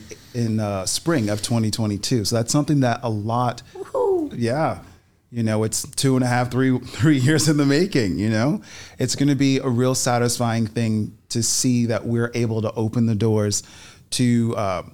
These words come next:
Speaker 1: Florida Southern College's Branscombe Auditorium and let the public in to see what we've been working on, you know, the past three years, basically, and how, you know, and to get the response, to get the feedback on the impact that this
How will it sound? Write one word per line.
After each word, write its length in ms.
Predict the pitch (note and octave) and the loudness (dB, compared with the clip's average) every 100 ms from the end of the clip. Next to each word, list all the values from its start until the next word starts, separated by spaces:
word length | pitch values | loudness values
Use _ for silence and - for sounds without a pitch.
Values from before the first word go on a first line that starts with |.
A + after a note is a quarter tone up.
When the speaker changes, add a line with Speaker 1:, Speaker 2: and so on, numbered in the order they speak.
| - - | -20 -8
Speaker 1:
Florida 260 | B2+ A#2+ A#2 | -2 -2 0
Southern 280 | A#2+ A#2+ | 0 0
College's 380 | A#2 A#2 A2+ G#2+ | 2 0 0 -2
Branscombe 460 | G2+ A2 A#2 - A#2+ | -2 0 0 0 0
Auditorium 680 | A#2 A2+ - A#2 A2 A2 | 0 -2 -2 0 0 0
and 200 | A2 G#2+ G#2 | -2 -2 -2
let 220 | G#2+ - | -2 -4
the 60 | |
public 380 | G#2+ A#2+ A2+ A2 | -4 -2 -2 -2
in 220 | - G2+ | -2 -2
to 80 | G2+ | -2
see 300 | F#2+ - A#2+ | -2 0 0
what 240 | A2 G2 A#2 | 2 0 0
we've 240 | A#2 A#2 | 0 0
been 180 | A#2 G#2 | -2 -4
working 400 | A2 A#2 A#2+ G#2 | -2 -2 -2 -4
on, 340 | E2 - - - - _ _ _ | -6 -10 -12 -16 -20 _ _ _
you 100 | A#2 | -4
know, 120 | G#2 | -2
the 80 | F#2 | -2
past 520 | - A#2 F#2+ - - | -2 -2 -2 -4 -6
three 180 | A2+ A2 | -4 -2
years, 360 | G#2 A2+ G2 - | 0 0 -2 -4
basically, 640 | G2+ G2 F#2 - - - - - - | -6 -4 -4 -6 -10 -10 -18 -20 -6
and 140 | A#2 | -2
how, 460 | A2+ A#2+ A#2 G#2 - - _ _ _ _ _ _ - | 0 0 0 -2 -6 -12 _ _ _ _ _ _ -4
you 100 | A2+ | -4
know, 120 | F#2+ | -2
and 140 | A2 | -4
to 60 | A#2+ | -2
get 260 | A2+ D3+ D#3+ | -2 -2 0
the 80 | |
response, 560 | D#3 C#3+ - C3+ A#2 - | 0 -2 -2 -4 -4 -4
to 100 | C3+ | -2
get 160 | C#3+ C#3 | -2 -2
the 80 | |
feedback 560 | A#2+ - D#3 A2 G2+ - - | -4 -2 -2 -2 -6 -8 -2
on 180 | B2 | 0
the 140 | A2+ A2+ C3 | 0 0 0
impact 600 | C3+ - A2+ - - - | 0 -2 -4 -6 -12 -4
that 360 | A2+ G#2 A2+ | -2 -2 -2
this 320 | G#2+ A#2 - | -2 0 0